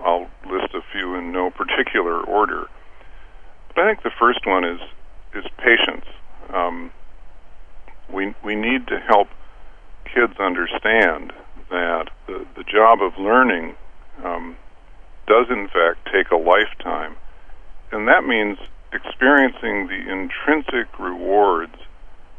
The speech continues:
that come with learning itself, rather than simply waiting for the ultimate reward, quote, reward, of being able to jump a hurdle and say, "I got an A on the test."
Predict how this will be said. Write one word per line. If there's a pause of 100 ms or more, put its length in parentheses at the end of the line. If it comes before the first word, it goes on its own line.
(100)
that (100)
come
with
learning
itself, (280)
rather
than (100)
simply
waiting
for
the
ultimate
reward, (440)
quote,
reward, (400)
of
being
able
to (140)
jump
a
hurdle
and (100)
say, (200)
"I
got
an
A
on
the
test."